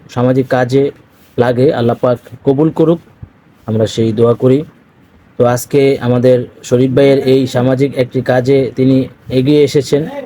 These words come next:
আমরা সবাই ধন্যবাদ জানাই আমাদের শরীফ ভাইকে। শরীফ ভাই আমাদের এই সামাজিক কাজটি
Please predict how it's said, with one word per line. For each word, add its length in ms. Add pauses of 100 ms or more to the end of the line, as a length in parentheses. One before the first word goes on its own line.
(380)
আমরা 500 (800)
সবাই 500 (400)
ধন্যবাদ 380
জানাই 340
আমাদের 260
শরীফ 300
ভাইকে। 460 (1500)
শরীফ 200
ভাই 360 (580)
আমাদের 320
এই 140
সামাজিক 460
কাজটি 520